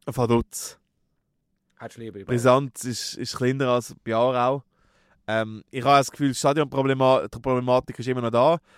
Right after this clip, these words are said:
Speaker 1: Ich glaube, vielleicht könnte es irgendetwas vorverschieben. Ich glaube, das ist mal das Hauptthema. Ähm, mit Vaduz ist vielleicht noch die Option, dass du könntest sagen, hey, ich spiele schon zweimal im Reepark-Stadion.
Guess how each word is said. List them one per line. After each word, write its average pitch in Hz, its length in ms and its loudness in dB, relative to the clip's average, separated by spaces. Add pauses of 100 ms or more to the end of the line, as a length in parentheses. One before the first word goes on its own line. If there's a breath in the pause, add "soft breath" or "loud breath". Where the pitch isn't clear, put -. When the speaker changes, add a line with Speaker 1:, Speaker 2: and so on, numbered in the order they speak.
(140 soft breath)
Speaker 1:
Ich - 60 -20
glaube, 131 240 2
vielleicht 143 160 -2
könnte 143 220 -4
es - 20 -4
irgendetwas 131 300 -4
vorverschieben. 175 800 0
Ich 151 80 -14
glaube, 127 140 -4
das 147 100 -2
ist 151 40 -4
mal 151 100 -2
das 143 120 -2
Hauptthema. 156 720 -2 (400 soft breath)
Ähm, 113 320 -2 (100)
mit 143 180 -8
Vaduz 139 300 0
ist 139 80 -12
vielleicht 139 160 -8
noch 135 100 -8
die 135 60 -6
Option, 139 320 -4
dass 131 140 -6
du 135 100 -6
könntest 123 220 -4
sagen, 123 180 0
hey, 123 140 0
ich 117 60 -6
spiele 135 180 0
schon 123 160 0
zweimal 151 400 2
im 151 80 -2
Reepark-Stadion. 151 1040 0